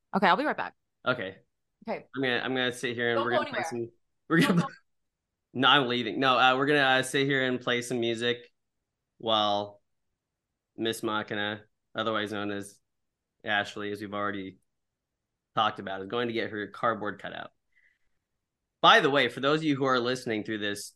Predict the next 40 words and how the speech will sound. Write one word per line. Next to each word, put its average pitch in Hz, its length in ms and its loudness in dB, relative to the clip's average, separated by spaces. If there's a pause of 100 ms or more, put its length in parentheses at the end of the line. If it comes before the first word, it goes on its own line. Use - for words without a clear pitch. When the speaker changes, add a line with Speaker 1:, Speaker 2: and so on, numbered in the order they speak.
Speaker 2:
timeout, 98 460 -2 (480)
uh, 110 240 0
she 143 180 -6
has 160 160 2
a 160 60 -6
guitar. 123 340 2
I'm 117 80 -2
trying 127 200 -2
to 120 60 -4
get 113 260 -4
what 104 500 -4 (100)
make 101 500 -8 (140)
of 95 120 -14
guitar 98 340 -6
that 95 160 -10
is. 95 480 -12 (500)
It - 180 -14
kinda 147 240 -4
reminds 123 340 -2
me 123 80 -4
of 107 80 -6
a 107 40 -10
Taylor. 101 520 -8 (2250)
Am 107 120 -4
I 107 100 -2
right? 95 360 -4 (160)
Oh 113 220 0
my 95 160 -8
gosh. 90 400 -12 (1600)
Well, 120 120 -2
we 127 60 0
only 139 160 2
see 143 120 -4
the 127 80 -6
bottom 110 280 2
half 104 280 -2
of 95 60 -8
Edward 92 280 -6
right 104 160 -8
now. - 80 -2